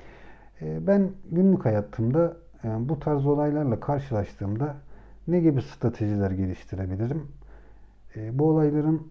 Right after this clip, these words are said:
etkilerini nasıl en aza indirebilirim? E, bu konularla ilgili bazı stratejiler geliştirdim. Bugün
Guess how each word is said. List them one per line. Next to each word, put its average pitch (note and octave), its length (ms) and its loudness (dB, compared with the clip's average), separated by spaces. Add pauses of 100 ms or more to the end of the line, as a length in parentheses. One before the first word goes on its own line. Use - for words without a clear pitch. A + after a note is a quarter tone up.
etkilerini C#3 760 4 (100)
nasıl C#3 520 2 (340)
en C#3+ 200 4
aza G2+ 480 2 (160)
indirebilirim? G#2+ 720 2 (840)
E, B2 280 -6 (120)
bu F#3+ 160 0
konularla F#3 500 4
ilgili C3+ 340 0
bazı D3+ 220 2
stratejiler C#3+ 760 -2
geliştirdim. A#2+ 680 -2
Bugün D#3 360 -2